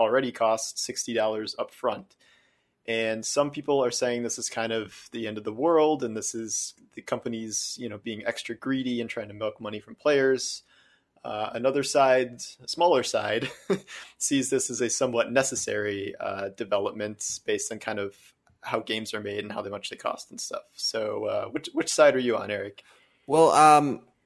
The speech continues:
Speaker 2: I think first off, let's, let's just sort of talk about what, what they are and how it works. What is the difference between a loot, like, loot boxes and sort of more traditional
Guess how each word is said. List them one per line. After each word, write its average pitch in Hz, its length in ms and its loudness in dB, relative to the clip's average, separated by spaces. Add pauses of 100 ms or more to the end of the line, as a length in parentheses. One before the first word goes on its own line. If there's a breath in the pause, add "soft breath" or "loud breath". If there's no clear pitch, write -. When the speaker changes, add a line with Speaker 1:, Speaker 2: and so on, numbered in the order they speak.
(220)
Speaker 2:
I 139 60 4
think 180 180 6
first 165 320 4
off, 113 320 8
let's, 120 260 4
let's 120 160 4
just 123 200 2
sort 127 180 6
of 113 60 0
talk 113 260 4
about 98 400 4
what, 101 580 2 (720)
what 123 180 6
they 87 140 2
are - 480 4 (320)
and 117 100 2
how 104 180 6
it 78 40 2
works. - 500 0 (300)
What 143 320 4
is 147 140 4
the 151 80 4
difference 127 300 6
between 110 180 0
a 98 60 2
loot, 104 300 2
like, 98 300 2
loot 131 160 6
boxes 101 480 4
and 90 100 -4
sort 98 140 -2
of 92 60 -2
more 87 100 2
traditional 78 840 0